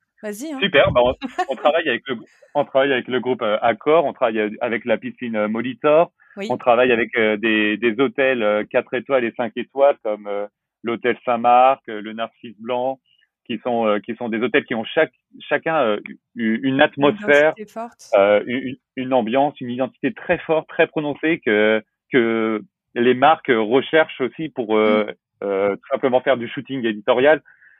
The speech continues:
Speaker 2: Des, des, des ambiances qui sont déjà toutes faites, on a juste besoin d'avoir, euh, un modèle, euh, une caméra et, et en fait le lieu fait pratiquement l'intégralité de, de,
Speaker 1: Ouais.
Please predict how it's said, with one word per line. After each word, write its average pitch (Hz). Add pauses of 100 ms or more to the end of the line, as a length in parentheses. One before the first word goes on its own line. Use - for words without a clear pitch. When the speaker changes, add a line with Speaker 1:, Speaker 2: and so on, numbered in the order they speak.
(560)
Speaker 2:
Des, 101
des, 110
des 110
ambiances 143
qui 139
sont 131
déjà 131
toutes 170
faites, 175
on 123
a 113
juste 123
besoin 123
d'avoir, 113
euh, 98
un 120
modèle, 131
euh, 107
une 131
caméra 131
et, 117 (220)
et 123
en 120
fait 147
le 117
lieu 135
fait -
pratiquement 127
l'intégralité 123
de, 101
de, 98
Speaker 1:
Ouais. 98